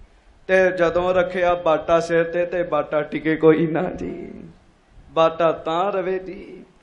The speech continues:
ਅੰਗਰੇਜ਼ ਬੜਾ ਪ੍ਰਭਾਵਿਤ ਹੋਇਆ ਵੀ ਇਹ ਖਾਸ ਹੈ ਕੋਈ ਬੰਦਾ। ਹਰ ਵਕਤ ਉਹਨਾਂ ਨਾਲ ਟਰਾਂਸਲੇਟਰ ਹੁੰਦੇ ਸੀਗੇ ਜੀ। ਉਹਨੇ ਉਹਨੂੰ ਸੱਦਿਆ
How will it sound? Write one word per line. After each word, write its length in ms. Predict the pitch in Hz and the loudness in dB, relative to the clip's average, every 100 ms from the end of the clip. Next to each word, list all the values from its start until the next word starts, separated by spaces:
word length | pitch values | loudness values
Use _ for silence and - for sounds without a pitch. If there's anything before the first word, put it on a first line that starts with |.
| _ _ _ _ - - | _ _ _ _ -20 -6
ਅੰਗਰੇਜ਼ 520 | 185 180 180 175 175 196 | -6 -4 -2 0 -2 -4
ਬੜਾ 280 | 196 175 | -4 -4
ਪ੍ਰਭਾਵਿਤ 680 | 160 175 170 175 170 156 - | -4 -4 -6 -2 -2 -4 -8
ਹੋਇਆ 260 | 180 170 165 | -4 -2 -4
ਵੀ 240 | 165 226 | -6 -8
ਇਹ 120 | 208 196 - | -6 -6 -12
ਖਾਸ 480 | - 143 147 165 180 | -8 -2 0 -2 -2
ਹੈ 120 | 156 | -6
ਕੋਈ 220 | 160 156 | -8 -10
ਬੰਦਾ। 360 | 139 127 - - - 60 - _ _ _ _ _ - _ | -12 -16 -16 -20 -20 -20 -20 _ _ _ _ _ -20 _
ਹਰ 540 | - _ - 185 208 233 | -20 _ -6 2 2 2
ਵਕਤ 360 | 208 175 196 | -4 -6 -6
ਉਹਨਾਂ 260 | 208 208 202 | -6 -4 -6
ਨਾਲ 440 | 190 180 226 - - | -2 -4 -4 -10 -12
ਟਰਾਂਸਲੇਟਰ 720 | 180 180 175 185 185 175 214 | -4 -2 -4 -6 -6 -6 -6
ਹੁੰਦੇ 260 | 190 175 151 | -8 -8 -10
ਸੀਗੇ 340 | - 170 165 | -10 -12 -12
ਜੀ। 420 | - 196 190 - - - _ _ _ _ _ _ _ _ - | -14 -18 -20 -20 -20 -20 _ _ _ _ _ _ _ _ -6
ਉਹਨੇ 220 | 226 247 | -4 -4
ਉਹਨੂੰ 260 | 254 226 220 | -6 -6 -8
ਸੱਦਿਆ 480 | - 165 151 147 | -10 -8 -8 -10